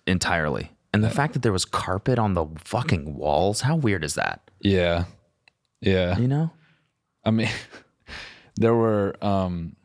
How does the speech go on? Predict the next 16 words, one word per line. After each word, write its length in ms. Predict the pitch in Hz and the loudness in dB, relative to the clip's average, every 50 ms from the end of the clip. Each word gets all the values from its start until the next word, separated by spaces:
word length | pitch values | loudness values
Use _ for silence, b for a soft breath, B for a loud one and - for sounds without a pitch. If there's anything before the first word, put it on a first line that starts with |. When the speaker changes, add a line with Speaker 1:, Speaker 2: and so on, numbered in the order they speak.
| _ _ - | _ _ -2
Speaker 2:
within 600 | 107 117 120 - - - _ 113 123 139 147 139 | 0 0 0 0 -4 -4 _ 0 2 2 2 0
the 100 | 127 110 | 0 -2
facility, 640 | - 113 104 - - 120 117 113 107 95 95 92 | -2 -4 -4 -2 0 0 2 2 0 0 -2 -4
there 260 | 90 87 98 95 98 98 | -2 -2 -2 0 0 0
were 440 | 90 92 92 90 90 87 87 - - _ - 92 87 | -2 -2 -2 -2 -2 -2 -4 -6 -10 _ -10 -10 -6
gated 480 | 92 104 98 101 104 101 98 92 87 82 | 0 0 2 2 4 2 2 0 0 0
doors 500 | 98 95 95 90 87 87 85 85 87 - - | 0 2 2 2 2 0 -2 -4 -8 -10 -4
on, 220 | - 95 92 87 85 | -2 0 0 2 0
like, 240 | 87 85 82 - - | 0 -2 -2 0 0
everything, 540 | - 95 87 85 85 - - - 85 90 90 | 0 2 2 0 -4 -6 -6 -4 -4 -2 -2
like, 320 | 85 85 87 82 - _ | 0 -2 -2 -4 -4 _
bathrooms. 840 | - 95 90 95 90 - - 104 98 98 95 95 92 92 95 90 92 | 0 2 2 2 0 0 0 2 2 2 2 2 2 0 0 0 0
Speaker 1:
Yeah. 200 | 117 117 123 165 135 | 0 2 2 2 2
Speaker 2:
It 120 | 170 131 | 2 2
was 160 | 113 113 104 123 | 2 0 0 -2
so, 460 | - - 123 123 120 113 110 101 101 | -2 0 0 0 0 0 -2 -2 -4